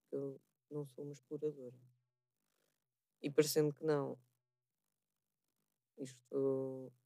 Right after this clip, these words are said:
é um projeto. Não dá.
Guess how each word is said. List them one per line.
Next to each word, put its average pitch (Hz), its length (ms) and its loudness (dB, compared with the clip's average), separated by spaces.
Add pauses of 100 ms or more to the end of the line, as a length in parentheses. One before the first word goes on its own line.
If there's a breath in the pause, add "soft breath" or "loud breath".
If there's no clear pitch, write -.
(180)
é 139 80 -6
um 135 100 -10
projeto. 131 580 -8 (920)
Não 143 200 -10
dá. 120 80 -14